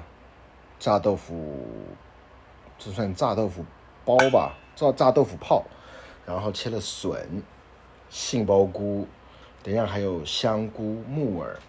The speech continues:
我看现在有几样啊？一、二、三，呃，好，一个一个算。呃，四季豆、豆腐泡、酸菜、笋，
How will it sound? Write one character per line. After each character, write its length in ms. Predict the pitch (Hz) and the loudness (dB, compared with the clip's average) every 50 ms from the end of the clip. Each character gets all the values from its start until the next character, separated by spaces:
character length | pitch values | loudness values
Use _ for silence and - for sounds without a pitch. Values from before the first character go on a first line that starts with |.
| - - - - - - - - - - - | -20 -20 -20 -20 -20 -20 -20 -20 -20 -20 -18
我 80 | - - | -16 -8
看 160 | - 120 107 | -6 -4 -4
现 120 | 95 110 110 | -2 -2 -4
在 60 | 101 | -4
有 60 | 92 | -4
几 200 | - - 73 80 | -6 -8 -8 -6
样 120 | 87 80 | -6 -6
啊？ 140 | 80 73 71 - - - - - - - 127 131 | -6 -8 -10 -14 -18 -20 -20 -4 -2 0 0 0
一、 260 | 135 135 139 135 - - - - - | 0 -4 -4 -6 -8 -2 -2 0 0
二、 340 | 117 107 95 80 67 - - - - | 0 -2 -2 -2 -4 -6 -10 -14 -16
三， 580 | - - - - - 104 101 104 101 101 104 104 - - | -16 -14 -12 -6 -4 -2 -2 -2 -2 -4 -6 -8 -10 -10
呃， 220 | 90 92 90 87 | -8 -8 -8 -8
好， 200 | 85 87 87 73 | -8 -10 -10 -10
一 80 | - 85 | -10 -10
个 100 | 85 95 | -8 -8
一 40 | 85 | -8
个 60 | 82 | -6
算。 160 | - 87 - - - - - - - - | -8 -10 -12 -12 -16 -20 -20 -20 -20 -12
呃， 320 | - - 71 65 62 57 - - - - - - | -8 -6 -6 -4 -6 -6 -8 -12 -20 -20 -20 -18
四 240 | - - - - 135 | -14 -8 -4 -2 -2
季 220 | 117 120 117 113 | -2 0 -2 2
豆、 340 | 101 117 113 104 82 - - - - - - - - - - - - - - - - - | 4 4 4 4 2 0 -6 -10 -16 -20 -20 -20 -20 -20 -20 -20 -20 -20 -20 -20 -8 4
豆 180 | - 123 107 92 | 6 6 6 6
腐 200 | - - - 71 - | 2 -2 -10 -14 -14
泡、 380 | - - 113 104 85 - - - - - - - - - - - - - | -12 -8 -4 -4 -4 -4 -6 -10 -16 -20 -20 -20 -20 -20 -20 -20 -20 -20
酸 420 | - - - - 123 120 123 123 123 | -18 -16 -4 0 2 2 2 2 0
菜、 420 | - - - 139 127 92 71 - - - - - - - - - - - - - - - - - - - - - - - - - - - | -4 -8 -6 -4 -4 -4 -4 -6 -10 -14 -20 -20 -20 -20 -20 -20 -20 -20 -20 -20 -20 -20 -20 -20 -20 -20 -20 -20 -20 -20 -20 -20 -20 -16
笋， 540 | - - - - - 92 - 69 64 65 | -12 -10 -10 -6 -6 -6 -6 -6 -6 -8